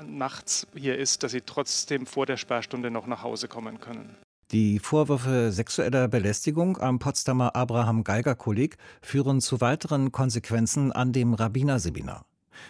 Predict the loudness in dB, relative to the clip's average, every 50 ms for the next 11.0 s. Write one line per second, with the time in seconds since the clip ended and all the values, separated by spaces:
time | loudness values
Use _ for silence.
0 | -20 _ 0 2 4 4 4 4 4 4 4 4 2 0 -2 0 0 2 2 4
1 | 4 2 2 2 2 2 2 4 4 4 2 2 2 0 0 2 2 4 4 4
2 | 2 2 2 0 0 0 0 0 2 4 4 4 4 4 2 2 2 2 2 2
3 | 0 0 0 0 0 0 0 -2 0 0 0 0 2 0 0 0 -2 -2 0 0
4 | 0 -2 -2 -10 -20 -20 -12 -4 -2 0 0 2 2 2 2 4 2 2 2 2
5 | 2 2 2 2 0 0 0 0 2 4 2 2 2 2 0 0 2 2 0 0
6 | 0 0 0 2 2 2 4 2 2 0 0 0 0 -2 -2 -2 -2 -4 -2 -2
7 | 0 0 2 2 2 0 -4 -10 _ _ _ -18 -18 -18 -10 -2 0 0 0 2
8 | 2 0 2 2 4 4 4 4 2 2 0 0 0 0 2 2 4 4 6 4
9 | 4 2 2 2 2 2 0 2 0 0 2 2 2 4 4 2 2 2 0 -2
10 | -2 -2 -2 -2 -4 -6 -4 -2 0 0 2 0 2 2 2 2 4 2 2 2